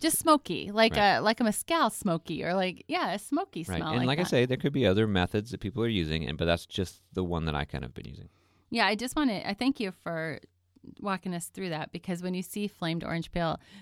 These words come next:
Speaker 1: um, the first thing that comes to mind is that somebody's, like, standing there with a lighter,
Speaker 2: A
Speaker 1: like,
Speaker 2: blowtorch or
Speaker 1: like,
Speaker 2: something. A
Speaker 1: torching
Speaker 2: blowtorch
Speaker 1: this.
Speaker 2: just torching an orange peel. No, that could be an option too. Maybe that is something that is done sometimes.
Speaker 1: Maybe.
Speaker 2: But, uh, that, that's not what I've been doing.
Speaker 1: No.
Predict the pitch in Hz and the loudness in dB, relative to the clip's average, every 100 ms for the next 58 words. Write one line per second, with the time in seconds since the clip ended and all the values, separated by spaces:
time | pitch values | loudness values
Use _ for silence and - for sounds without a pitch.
0 | _ - - 160 151 165 - 196 208 - | _ -8 -2 0 0 -4 -6 0 0 0
1 | 180 185 180 - 170 156 156 156 160 - | -2 0 -2 -4 -4 -2 -2 -4 -6 -8
2 | - 170 160 165 165 156 - 180 165 165 | -4 -4 -2 -2 -4 -4 -2 2 4 4
3 | 160 156 156 160 156 151 156 156 160 156 | 2 2 2 2 2 4 6 6 4 4
4 | - 110 135 110 85 85 190 82 90 80 | 8 8 8 6 4 6 4 4 2 2
5 | 80 73 101 73 98 113 165 92 80 90 | 0 4 6 8 6 6 6 4 2 -2
6 | - - 110 - 92 95 95 - 123 123 | -4 0 0 2 2 2 0 0 4 6
7 | 127 143 143 131 131 - 107 147 113 92 | 4 2 2 2 0 -2 -2 -2 2 2
8 | 92 90 92 98 - 95 - 92 87 85 | 4 4 4 0 -2 -2 0 0 2 0
9 | 78 85 98 - 78 76 73 73 - - | 0 -2 -2 -4 -6 -4 -4 -6 -12 -10
10 | 170 226 277 285 95 - 76 73 - 65 | -8 -4 -4 2 0 2 0 0 -2 -4
11 | 76 - 76 80 82 - 78 - - - | -6 -6 -10 -6 -6 -6 -8 -8 -10 -14
12 | 87 - 95 90 254 | -14 -14 -14 -6 -6